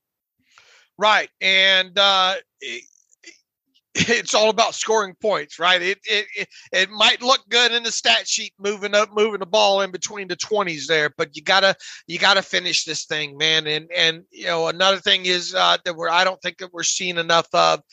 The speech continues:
uh, we're not seeing enough explosive plays. I mean, you still got a quarterback here, uh, really both quarterbacks in Mitch Trubisky and, and, and, and, and Kenny Pickett that, that have a combined adjusted net yards per, per, uh, passing attempt number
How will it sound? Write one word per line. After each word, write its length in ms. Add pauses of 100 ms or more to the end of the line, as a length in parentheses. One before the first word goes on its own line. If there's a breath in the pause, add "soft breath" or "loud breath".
(340 loud breath)
uh, 240
we're 80
not 240
seeing 220
enough 280
explosive 600
plays. 360
I 40
mean, 80
you 160
still 220
got 180
a 60
quarterback 640
here, 360 (360 loud breath)
uh, 480 (140)
really 260
both 340
quarterbacks 600
in 100
Mitch 260
Trubisky 680 (300 soft breath)
and, 300
and, 300
and, 260
and, 260
and 220
Kenny 240
Pickett 360
that, 280 (200)
that 160
have 220
a 60
combined 500
adjusted 420
net 240
yards 320 (160)
per, 120 (200)
per, 340
uh, 360 (100)
passing 380
attempt 420
number 320